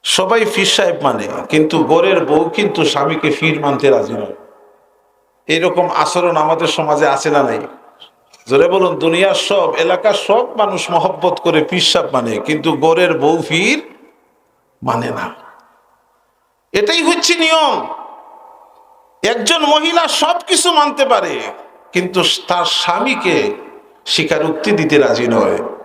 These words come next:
তার স্বামীর উপর ঈমান আনতে রাজি নয়, স্বামীর সব কথা বিশ্বাস করতে রাজি নয়। কিন্তু খাদিজাতুল কুবরা রাদিয়াল্লাহু তাআলা আনহা রসুল পাক সাল্লাল্লাহু আলাইহি ওয়াসাল্লামের বাহিরের দিকও দেখেছেন, ভিতরের দিকও দেখেছেন।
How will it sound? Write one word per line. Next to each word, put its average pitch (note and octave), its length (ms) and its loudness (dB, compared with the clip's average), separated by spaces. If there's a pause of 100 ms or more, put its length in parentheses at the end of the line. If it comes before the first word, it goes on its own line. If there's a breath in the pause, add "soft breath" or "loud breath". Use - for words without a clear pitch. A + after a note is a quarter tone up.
(520)
তার C#4+ 140 0
স্বামীর E4 420 0
উপর E4+ 200 4
ঈমান D#4+ 340 2
আনতে E4 280 2
রাজি C#4+ 300 -2
নয়, B3+ 280 2
স্বামীর C4 380 -2
সব B3+ 380 -2
কথা C4+ 200 4
বিশ্বাস A#3 460 -2
করতে G#3+ 300 2
রাজি G#3 540 0 (480)
নয়। D#3 400 2 (240 loud breath)
কিন্তু A3+ 260 2
খাদিজাতুল F4 720 0
কুবরা D4 440 0
রাদিয়াল্লাহু B3+ 680 2
তাআলা A3+ 360 2
আনহা A3 520 0 (220 loud breath)
রসুল D#4+ 460 2 (140)
পাক C#4 260 2
সাল্লাল্লাহু B3+ 800 0
আলাইহি A#3 420 0
ওয়াসাল্লামের A#3 680 2
বাহিরের C#4+ 540 0
দিকও A#3+ 240 2
দেখেছেন, G#3+ 500 2
ভিতরের G#3+ 520 2
দিকও F#3 200 0
দেখেছেন। D3 500 -2